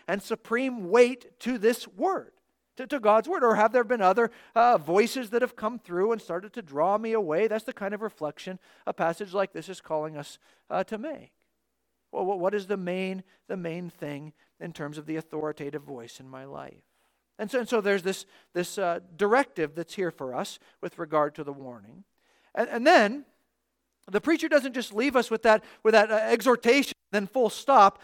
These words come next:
but he actually moves on to give us two reasons for this warning. One is, is in the, in the realm of consequence, and one is in the realm of extraordinary promise. So, so he's going to give us two reasons for not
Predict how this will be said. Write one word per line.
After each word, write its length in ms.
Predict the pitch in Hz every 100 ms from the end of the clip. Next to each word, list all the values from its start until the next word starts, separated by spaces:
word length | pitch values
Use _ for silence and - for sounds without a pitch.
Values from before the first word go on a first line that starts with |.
| -
but 100 | 220
he 100 | 226
actually 360 | 285 359 - 240
moves 380 | 214 294 262 233
on 200 | 277 269
to 100 | 240
give 200 | 240 226
us 180 | 226 - - _ -
two 340 | 277 320 285
reasons 680 | 233 320 320 294 269 233 - - _
for 260 | 214 202
this 220 | 170 175
warning. 460 | 175 160 151 170 233 - _
One 520 | 185 339 294 247 311 - _
is, 300 | 214 240 202
is 320 | 226 208 202
in 240 | 220 233 220
the, 140 | 220
in 80 | 226
the 80 | 220
realm 260 | 220 220
of 160 | 202 -
consequence, 1000 | - 277 302 - 233 175 135 247 - - _ _
and 240 | - 202 185
one 360 | 294 349 302
is 160 | 247 214
in 100 | 220
the 100 | 208
realm 320 | 208 208 226
of 140 | 214
extraordinary 1040 | 175 - - - 269 349 330 269 226 208 190
promise. 800 | - 247 240 175 120 - - - _ _ _ _
So, 140 | 233
so 120 | 233
he's 140 | 233 190
going 200 | 254 247
to 40 |
give 220 | 220 254
us 160 | 233 - _ -
two 220 | 311 359
reasons 560 | 294 311 240 160 208 - _
for 200 | _ 226
not 420 | 196 185 240 302